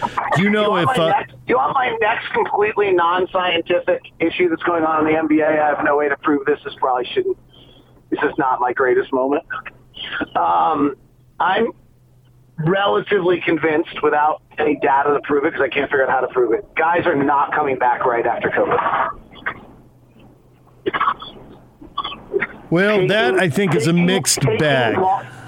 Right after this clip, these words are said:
Speaker 2: taking longer than just coming out of health and safety protocols for you to play right. That,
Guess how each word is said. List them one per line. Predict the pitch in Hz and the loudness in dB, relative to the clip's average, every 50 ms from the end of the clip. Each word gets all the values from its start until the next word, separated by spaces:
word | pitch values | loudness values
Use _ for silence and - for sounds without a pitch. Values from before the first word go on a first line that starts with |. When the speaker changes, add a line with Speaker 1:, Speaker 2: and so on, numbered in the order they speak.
| - - - - - - | -20 -20 -20 -16 -8 -4
Speaker 2:
taking | - 220 240 226 - - 254 247 226 220 | -2 -2 -2 -2 -2 0 0 2 2 2
longer | 196 196 196 196 208 214 208 190 196 196 190 185 160 | 2 2 2 2 2 2 2 2 2 2 0 0 0
than | 175 170 170 165 160 | 0 0 0 0 0
just | - 175 175 165 170 - - | 0 0 0 0 0 -2 -4
coming | - 185 175 170 160 156 156 | -2 -2 0 0 2 2 2
out | 151 156 151 | 2 2 2
of | 147 139 | 0 0
health | - 160 156 151 - | 0 0 0 0 0
and | - 156 147 - - | 0 -2 -2 0 0
safety | 151 147 143 - - - - | 0 0 0 -2 -6 -6 -2
protocols | - 135 135 135 131 - 131 123 123 - | 0 2 2 2 2 2 0 0 0 0
for | - 123 | 2 2
you | 120 | 2
to | 113 | 2
play | - - 120 110 | 2 -2 -2 0
right. | 104 101 87 82 - - - - | 0 0 0 -2 -4 -8 -10 -4
That, | 135 131 131 | -4 -4 -2